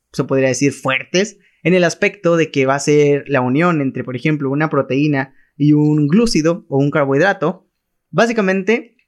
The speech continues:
eh, tienen otra función. Por ejemplo, si las proteínas tienen una función y los glúcidos otra en la célula, en este eje-, en este caso se me ocurre, eh, en la membrana celular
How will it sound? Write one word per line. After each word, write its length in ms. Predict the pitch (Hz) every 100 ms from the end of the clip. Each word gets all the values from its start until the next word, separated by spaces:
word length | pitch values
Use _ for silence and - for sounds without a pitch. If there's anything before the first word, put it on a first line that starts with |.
| _
eh, 640 | 151 143 139 135 127 - _
tienen 400 | 160 156 175 170
otra 260 | - 196 214
función. 500 | 208 131 165 135 -
Por 100 | -
ejemplo, 260 | 139 170 147
si 80 | 139
las 140 | 139
proteínas 380 | 139 - 190 226
tienen 220 | 220 180
una 140 | 165 160
función 400 | 135 135 131 120
y 100 | 147
los 160 | 135 139
glúcidos 400 | 180 202 143 139
otra 220 | 165 170
en 60 | 139
la 80 | 131
célula, 440 | - 180 160 190 -
en 120 | 135
este 200 | 143 156
eje-, 220 | 156 156
en 80 | 147
este 200 | 143 143
caso 260 | 175 175
se 100 | 170
me 60 | 127
ocurre, 440 | 120 170 175 220 _ _ _ _ _ _ _
eh, 640 | 151 143 139 135 135 127 - _ _ _
en 140 | 165 202
la 100 | 240
membrana 400 | 156 139 151 190
celular 680 | 151 123 127 180 277 _